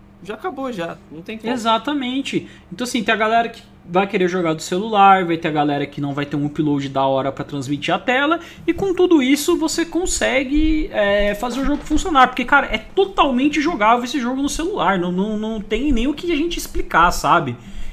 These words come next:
Speaker 2: Eu tenho amigos que só jogam esse jogo no celular. Tem a galera que, tipo, às vezes não tem cel-, não tem, não tem P C em casa, ou o notebook não é muito bom, o cara vai lá no
Speaker 1: Ah.
Speaker 2: celular dele, porque ele usa o celular pra trabalhar, rede social e tudo mais,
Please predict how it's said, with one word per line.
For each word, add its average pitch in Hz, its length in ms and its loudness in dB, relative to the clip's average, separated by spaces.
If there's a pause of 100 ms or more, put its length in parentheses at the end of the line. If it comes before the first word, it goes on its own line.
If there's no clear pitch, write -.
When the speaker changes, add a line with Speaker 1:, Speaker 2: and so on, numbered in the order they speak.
(120)
Speaker 2:
Eu 180 120 2
tenho 277 260 0
amigos 262 400 2
que - 100 0
só 294 320 2
jogam 269 320 2
esse 339 160 2
jogo 294 240 2
no 302 80 2
celular. 285 720 0 (960)
Tem - 100 2
a 247 80 4
galera 240 400 8
que, 294 120 0
tipo, 285 280 -4
às 233 80 0
vezes 233 120 -2
não 262 100 -2
tem 269 120 -2
cel-, 294 180 -4
não 254 140 -2
tem, 262 180 -2 (220)
não 214 220 -4
tem 220 220 0
P 202 120 -2
C 196 140 -4
em 196 80 -4
casa, 214 500 4
ou 190 80 2
o 190 40 0
notebook 196 460 -4
não 190 60 0
é 185 40 0
muito 185 260 0
bom, 220 360 2
o 302 40 -2
cara 311 220 2
vai 294 140 -2
lá 311 220 0
no 311 60 0
Speaker 1:
Ah. - 20 0
Speaker 2:
celular 269 480 -2
dele, 285 340 0
porque 269 200 -4
ele 233 280 -2
usa 240 140 0
o 214 60 -6
celular 220 340 2
pra 214 100 -6
trabalhar, 202 460 2
rede 214 220 -4
social 196 420 0
e 190 40 -6
tudo 208 200 -8
mais, 240 340 0